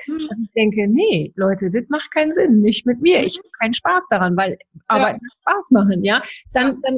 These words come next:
Speaker 1: Ja.
Speaker 2: dann lehne ich die ab, dann sage ich, „Sorry, ich bin ausgebucht die nächsten drei Jahre“, ja. Und dann fragen die wirklich, „Frau Müller, aber wir wollen zu Ihnen?“ „Ja“, ich sag, „aber so und so.“ Und ich lese, das heißt jetzt nicht, dass ich da, äh, jeden ablehne, aber du, du weißt, was ich meine. Manchmal
Speaker 1: Ja,
Speaker 2: liest
Speaker 1: ja,
Speaker 2: man wirklich
Speaker 1: genau.
Speaker 2: aus den Zeilen heraus.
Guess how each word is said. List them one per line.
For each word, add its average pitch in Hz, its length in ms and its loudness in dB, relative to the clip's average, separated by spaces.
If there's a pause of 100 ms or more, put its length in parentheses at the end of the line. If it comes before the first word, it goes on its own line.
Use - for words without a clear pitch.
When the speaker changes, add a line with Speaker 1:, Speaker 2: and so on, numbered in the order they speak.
Speaker 1:
Ja. 202 100 -16
Speaker 2:
dann 254 320 0
lehne 302 260 2
ich 359 100 0
die - 100 0
ab, - 180 2
dann 226 160 2
sage 240 160 2
ich, 262 140 -4
„Sorry, 330 300 0
ich - 40 -6
bin - 100 -8
ausgebucht 208 500 -2
die 196 60 2
nächsten 180 280 0
drei 165 220 -2
Jahre“, 151 280 0
ja. 196 120 0
Und 247 80 0
dann 240 100 2
fragen 254 180 0
die 254 140 4
wirklich, 349 340 2
„Frau 247 80 2
Müller, 226 200 6
aber 220 100 0
wir 214 40 2
wollen 294 160 2
zu 320 120 -4
Ihnen?“ 320 240 -4
„Ja“, 370 200 0
ich 339 80 0
sag, 269 140 -2 (380)
„aber 277 340 2
so 247 80 2
und 254 140 4
so.“ 254 80 4
Und 240 100 2
ich 233 160 2
lese, 320 380 2 (240)
das 277 160 0
heißt 330 200 2
jetzt 330 200 0
nicht, 339 180 2
dass 302 100 0
ich 294 120 0
da, 285 180 2
äh, 277 340 0
jeden 285 220 2
ablehne, 277 420 2
aber 262 300 2 (180)
du, 262 200 -4
du 294 120 0
weißt, 294 280 0
was 262 100 0
ich 254 100 2
meine. 254 280 2
Manchmal 254 380 0
Speaker 1:
Ja, 247 60 2
Speaker 2:
liest 320 200 4
Speaker 1:
ja, - 60 -12
Speaker 2:
man 233 180 2
wirklich 233 240 -2
Speaker 1:
genau. 226 100 0
Speaker 2:
aus 254 140 0
den 233 160 -2
Zeilen 233 280 -2
heraus. 220 380 0